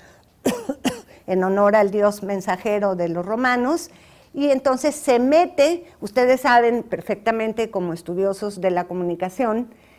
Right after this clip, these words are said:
que hay una cosa que se llama front-end y una cosa que se llama back-end. Lo que vemos como usuarios de, de redes es el front-end, no sabemos qué hay en, en todo ese proceso de back-end. Entonces,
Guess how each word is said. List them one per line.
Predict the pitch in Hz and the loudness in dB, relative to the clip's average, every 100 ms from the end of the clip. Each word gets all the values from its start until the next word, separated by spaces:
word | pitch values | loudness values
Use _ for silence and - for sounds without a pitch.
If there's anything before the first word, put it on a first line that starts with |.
| _ - | _ -4
que | 196 | 0
hay | 202 214 | 0 -2
una | 214 208 | -4 -4
cosa | 214 226 | -6 -8
que | - | -6
se | 214 | -4
llama | 196 208 208 208 - | -2 -2 -4 -4 -6
front-end | 240 233 247 247 - 277 269 285 - _ _ | 0 0 0 -6 -6 -2 0 0 -4 _ _
y | 185 | -4
una | 202 202 | -2 -2
cosa | 202 190 | -6 -8
que | 202 | -8
se | - | -6
llama | 185 185 185 | -4 -4 -6
back-end. | 185 180 190 - - - 262 269 208 - _ _ _ _ _ _ - | -4 -2 -2 -4 -20 -4 0 2 0 -6 _ _ _ _ _ _ -4
Lo | 226 226 | 0 2
que | 247 | 4
vemos | 240 320 370 339 349 | 8 8 8 4 2
como | 277 233 | -2 -2
usuarios | 214 208 262 247 254 269 247 214 | -2 0 4 4 6 2 0 0
de, | 214 196 175 | 0 0 -2
de | 185 202 | 0 0
redes | 220 247 220 240 202 | 2 2 2 0 -4
es | 185 | -4
el | 202 | -4
front-end, | 202 220 233 311 311 - - - | -4 -4 0 2 0 0 -12 -4
no | 208 | -2
sabemos | 202 233 220 214 202 196 | 0 -2 0 -2 -4 -6
qué | 208 | -4
hay | 180 180 190 185 _ _ _ _ _ | 0 0 -2 -6 _ _ _ _ _
en, | - 175 - | -6 -6 -4
en | 185 | -6
todo | 196 190 | -2 -4
ese | 202 220 | -2 -4
proceso | 190 185 185 170 208 190 | -4 -4 -4 -6 -6 -6
de | 175 | -4
back-end. | 170 170 170 147 135 - _ - | -2 -4 -6 -10 -10 -18 _ -12
Entonces, | 196 240 226 220 | -4 -2 -2 -6